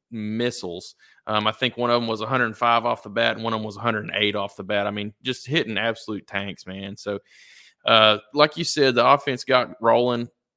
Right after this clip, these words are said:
Uh, it was good to see the bats come alive. Granted, you gotta understand the competition level. I mean, Grambling threw five or six different pitchers out there,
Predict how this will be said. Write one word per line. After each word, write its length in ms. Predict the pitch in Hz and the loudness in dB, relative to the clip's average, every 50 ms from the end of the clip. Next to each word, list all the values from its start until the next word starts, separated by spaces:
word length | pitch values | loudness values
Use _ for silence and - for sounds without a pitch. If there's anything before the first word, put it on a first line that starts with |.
| - | -2
Uh, 60 | 107 | 0
it 60 | 113 113 | 0 0
was 120 | 120 113 | 0 -2
good 180 | 120 147 160 131 | -2 -2 -2 -2
to 60 | 120 | -4
see 200 | - - 139 131 | -6 -4 -4 -4
the 80 | 113 | -4
bats 320 | 104 101 113 113 104 - - - | -2 0 2 2 0 -2 -4 -6
come 140 | 127 113 | -6 -4
alive. 400 | 110 110 110 107 107 110 110 107 | -4 -4 -4 -2 -2 -4 -6 -4
Granted, 640 | 110 120 120 131 135 135 135 131 - 117 107 107 101 | -2 0 2 2 2 0 0 -2 -4 -4 -4 -4 -6
you 100 | 110 120 | -8 -8
gotta 320 | 110 120 120 117 113 110 107 | -4 -2 -2 0 -2 -2 -4
understand 560 | 104 110 107 104 - - - 110 110 107 104 | -6 -6 -8 -10 -16 -12 -10 -10 -8 -8 -10
the 60 | 104 | -12
competition 640 | - - 110 107 98 92 _ - 113 107 - - 107 | -10 -8 -8 -8 -8 -10 _ -10 -10 -10 -8 -10 -8
level. 220 | 107 104 104 98 | -8 -6 -6 -6
I 80 | 101 101 | -6 -8
mean, 200 | 101 101 101 101 | -10 -12 -12 -6
Grambling 440 | 101 113 120 120 117 113 107 110 - | -6 -4 -4 -4 -6 -8 -10 -12 -10
threw 280 | 107 110 110 107 107 | -8 -6 -6 -6 -6
five 380 | 104 - - - - 110 110 104 | -8 -12 -10 -4 0 0 0 0
or 60 | 104 | -2
six 260 | - - 110 104 - | -6 -8 -10 -10 -10
different 280 | - 110 - - - _ | -12 -14 -14 -16 -14 _
pitchers 360 | - 107 104 - 107 104 98 | -6 -6 -6 -6 -12 -8 -6
out 240 | 107 104 104 - _ | -4 -4 -6 -6 _
there, 300 | 104 107 104 104 104 | -6 -6 -4 -4 -6